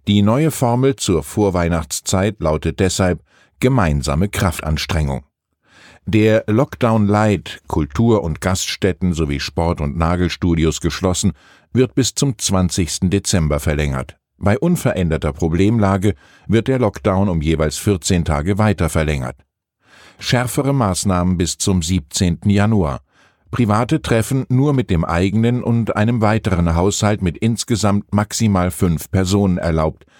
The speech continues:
Maskenpflicht in Arbeits- und Betriebsstätten.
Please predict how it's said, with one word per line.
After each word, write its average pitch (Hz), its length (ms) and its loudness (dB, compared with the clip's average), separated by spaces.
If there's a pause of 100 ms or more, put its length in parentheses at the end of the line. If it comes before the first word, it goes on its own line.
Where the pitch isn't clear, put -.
(200)
Maskenpflicht 110 880 -2
in 120 160 0
Arbeits- 76 600 -2
und 82 180 -2
Betriebsstätten. - 800 0